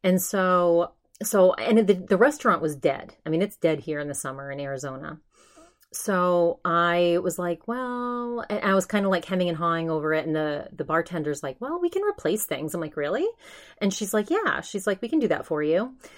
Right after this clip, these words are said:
So I'm like, "Okay, well, what kind of cheeses do you have?" And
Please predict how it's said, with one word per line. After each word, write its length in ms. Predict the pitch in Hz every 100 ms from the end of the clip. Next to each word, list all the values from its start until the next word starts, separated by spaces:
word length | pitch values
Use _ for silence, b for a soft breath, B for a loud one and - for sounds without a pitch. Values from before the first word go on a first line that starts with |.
| B B
So 220 | - 220
I'm 180 | 214 226
like, 200 | 214 190
"Okay, 380 | - 214 185 208
well, 180 | 185
what 140 | 180 -
kind 140 | 226
of 80 | 214
cheeses 420 | - 370 220 156
do 80 | 143
you 60 | 143
have?" 460 | 156 143 151 131
And 340 | 160 151 151